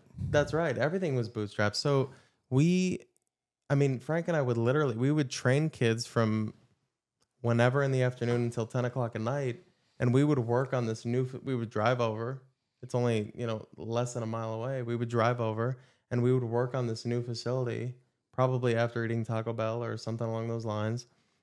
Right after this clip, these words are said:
until five or six o'clock in the morning. I mean, we would l-, be leaving the facility at five or six o'clock in the morning, and people would be going to the gym next door.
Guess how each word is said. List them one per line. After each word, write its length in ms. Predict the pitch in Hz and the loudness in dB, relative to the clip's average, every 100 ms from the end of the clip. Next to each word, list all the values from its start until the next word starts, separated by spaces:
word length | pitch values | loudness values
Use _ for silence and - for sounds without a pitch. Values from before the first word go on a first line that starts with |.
| - | -2
until 600 | 123 120 120 113 110 - _ _ _ _ _ _ _ _ | 0 4 4 4 0 -4 _ _ _ _ _ _ _ _
five 180 | - 117 | -6 -4
or 40 | 113 | -4
six 220 | - 110 | -8 -10
o'clock 280 | 113 113 110 | -6 -4 -4
in 60 | 110 | -4
the 60 | |
morning. 240 | 113 120 - | -4 -6 -2
I 40 | |
mean, 160 | 131 135 | 2 2
we 120 | 151 | 2
would 160 | 196 170 | 4 6
l-, 240 | 131 123 | 6 6
be 240 | 131 131 131 | 2 -2 2
leaving 420 | 123 127 143 160 | 2 2 0 -2
the 80 | 147 | -4
facility 480 | - 123 127 120 110 | -6 -4 0 0 -2
at 80 | |
five 220 | 104 113 117 | -2 -2 -2
or 20 | |
six 240 | - 110 | -6 -8
o'clock 280 | 113 113 110 | -6 -2 0
in 60 | 110 | 0
the 60 | |
morning, 440 | 110 110 107 104 107 _ _ _ | 0 0 -2 -4 -8 _ _ _
and 160 | 117 117 | -2 2
people 280 | 127 131 | 2 4
would 140 | 120 117 | 2 4
be 120 | 117 | 0
going 480 | 113 117 113 120 110 | 0 4 6 6 4
to 100 | 113 | 0
the 120 | 107 | -2
gym 500 | 104 110 104 104 110 - _ _ - | -2 -2 -2 -4 -8 -12 _ _ -10
next 260 | 110 - | -8 -8
door. 300 | - 50 90 | -8 -8 -10